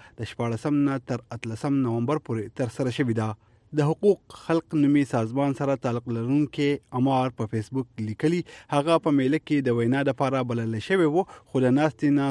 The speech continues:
څو ساعته مخکې ورته د میلې را جوړونکو په ټلیفون ویلي چې هغه ته د وینا اجازت نشته دی. په دغه ناسته کې یو وکیل او ټولنیزه فعال جبران ناصر ګډون کړی دی.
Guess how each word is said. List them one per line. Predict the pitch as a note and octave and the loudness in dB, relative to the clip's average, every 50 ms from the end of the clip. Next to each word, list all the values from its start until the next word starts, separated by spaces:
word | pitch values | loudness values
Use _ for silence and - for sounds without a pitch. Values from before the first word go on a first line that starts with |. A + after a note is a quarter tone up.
| C3 - - | -2 -4 -2
څو | - E3+ E3 | -2 -2 -2
ساعته | D3+ - C#3+ C3 B2+ A#2+ - A2 | 0 0 0 -2 0 -2 -4 -2
مخکې | A#2 C3+ D#3+ - - E3+ | -2 -2 -2 -2 -2 0
ورته | D#3 D3+ D3+ - - D3+ D3+ - - - - _ _ _ _ - | 2 2 0 0 0 0 0 0 -4 -14 -20 _ _ _ _ -2
د | C3 | 2
میلې | C3 B2+ B2+ B2 B2 C3 C#3+ D3 D3 | 4 6 6 6 4 4 4 4 4
را | C3+ B2 | 4 2
جوړونکو | A#2 A#2 A#2+ A#2 A#2+ A#2 A2+ C#3+ F3+ F#3 D#3 - D#3+ E3 D#3+ - _ _ _ | 2 2 0 2 2 2 4 4 2 2 0 0 -2 -2 -2 -4 _ _ _
په | C3 | -4
ټلیفون | A#2+ C3 A#2 A#2 A2+ - D3 C#3 C3 A#2+ A#2 A2+ | -2 0 -2 -2 -2 0 0 2 2 2 0 0
ویلي | A#2 B2+ D#3 E3 F3 F3 D#3+ - _ _ _ | 0 0 2 2 0 -2 -4 -6 _ _ _
چې | - C#3+ | -4 -2
هغه | B2 B2 A#2+ B2+ D#3+ | 0 0 0 0 -2
ته | G#3+ - D3 B2+ | 0 0 0 0
د | A#2+ A#2+ | 0 0
وینا | A2+ A#2 A#2 A#2 A#2 B2+ C#3 C#3 C3+ - - - | 0 0 0 0 0 0 0 -2 -4 -6 -6 -8
اجازت | B2+ A#2+ A#2 A2+ A2+ C#3 C3+ - _ _ - _ | -4 -4 -4 -2 -2 -2 -4 -4 _ _ -14 _
نشته | B2+ C3+ A#2+ - - A#2+ | -2 -2 -2 0 -2 -2
دی. | G#2+ A2+ G#2+ G#2+ G#2+ - _ _ _ _ _ _ _ _ _ - | 0 0 0 -2 -4 -8 _ _ _ _ _ _ _ _ _ 2
په | C#3 | 2
دغه | C#3 B2 B2+ | 2 4 4
ناسته | B2+ C3+ D3 C3+ - D#3+ | 2 2 2 0 -2 -6
کې | D3+ - - D#3 D3+ D3 - - - _ - | -6 -2 0 0 0 0 -2 -10 -20 _ -6
یو | A#2+ B2 A#2 | -2 -2 0
وکیل | A2+ A#2+ A2+ - - - E3 D#3+ D#3+ D#3 - _ - | 0 -2 -2 -4 0 2 4 4 4 2 0 _ -2
او | B2+ B2 A#2+ | 0 0 0
ټولنیزه | A2+ - B2 A#2 A#2 A#2 C3 C#3 C#3+ C#3 C#3 B2+ B2+ - _ | 0 -2 -2 0 0 2 2 2 2 2 0 0 0 -2 _
فعال | B2 A2+ A2+ C3 D3 D#3 D#3 - - _ - | -4 -4 0 0 0 0 0 -2 -8 _ -4
جبران | B2 B2 A#2+ B2+ B2 A#2+ | -2 -2 2 2 2 4
ناصر | A#2+ A#2 A#2 A#2 - D#3 B2 G#2+ | 4 2 0 0 0 0 0 0
ګډون | G2+ G#2+ A#2+ B2 C#3 C#3 B2+ | -2 -4 -4 -2 0 -2 0
کړی | - C3 A#2 A2 G#2+ | 0 2 2 2 2
دی. | A2 A2+ | 0 -2